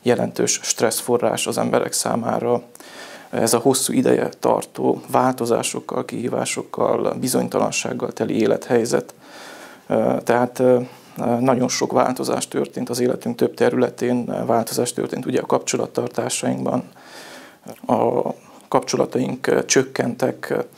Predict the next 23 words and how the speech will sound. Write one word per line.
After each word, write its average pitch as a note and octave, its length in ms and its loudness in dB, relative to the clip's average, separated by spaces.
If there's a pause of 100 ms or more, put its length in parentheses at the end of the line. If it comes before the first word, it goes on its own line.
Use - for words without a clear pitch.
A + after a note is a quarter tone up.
(240)
hiszen B2+ 360 0
egymás, B2+ 420 0
illetve A#2+ 280 2
elsősorban C3 720 0
idősebb C3 440 -2
szeretteink, B2+ 760 0
ö, B2+ 160 4
védelme B2 680 4
érdekében C3 680 0
kapcsolataink, C#3+ 760 -4
ö, C#3 140 2 (160)
csökkentek. C3+ 760 0 (500)
Változás C3+ 540 2
történt C3+ 500 -4
a C#3 220 0 (140)
munkavégzésben, B2+ 1040 0
hiszen, C3 460 -2
ö, - 160 -2
sok - 260 -2
területen A#2+ 680 2
a A#2+ 40 0
munkavégzés, B2 840 2
ö, B2 140 2